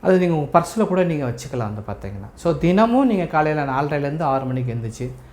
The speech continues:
அந்த எந்திரத்தை நீங்க வச்சுக்கிட்டு, நீங்க உங்களுக்கு எவ்வளோ பணம் தேவையோ அப்படிங்கிறத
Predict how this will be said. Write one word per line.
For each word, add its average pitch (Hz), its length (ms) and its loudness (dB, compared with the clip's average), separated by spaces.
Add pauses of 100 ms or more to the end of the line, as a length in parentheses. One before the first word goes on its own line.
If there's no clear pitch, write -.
(180)
அந்த 123 240 2
எந்திரத்தை 143 300 2
நீங்க 120 200 -4
வச்சுக்கிட்டு, 120 580 -6 (280)
நீங்க 135 240 -2
உங்களுக்கு 127 320 2
எவ்வளோ 156 420 2
பணம் 139 300 -4
தேவையோ 135 380 -2
அப்படிங்கிறத 123 680 -2